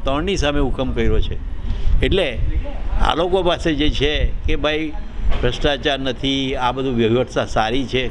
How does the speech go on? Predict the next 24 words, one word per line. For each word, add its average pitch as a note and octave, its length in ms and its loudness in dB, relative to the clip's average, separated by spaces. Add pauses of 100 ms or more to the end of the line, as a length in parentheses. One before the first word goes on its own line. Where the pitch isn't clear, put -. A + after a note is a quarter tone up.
કઈ F3 240 0
વ્યવસ્થા B3 420 0
સારી? A2 280 -2 (680)
નવસારીમાં E3+ 760 0
તમે D#3 240 0
આ C#3 140 -2
લોકોએ C#3+ 300 -2
જેટલા B2 400 -2
બી D#3 140 0
કાર્યો A#2+ 380 -2
કર્યા A#2+ 380 0 (580)
તેમાં C3 240 0
કઈ B2+ 240 0
વ્યવસ્થા A2+ 440 0
સારી? F2 280 -4 (140)
ફુવારા, C3+ 440 0 (800)
જે A#2 160 2
રંગીન B2 340 0
ફુવારો B2 380 0
તો A2+ 160 -2
કે A2 100 0
બંધ, G#2 320 0 (800)
રંગ C#3+ 240 0
ઉપવન D3 440 0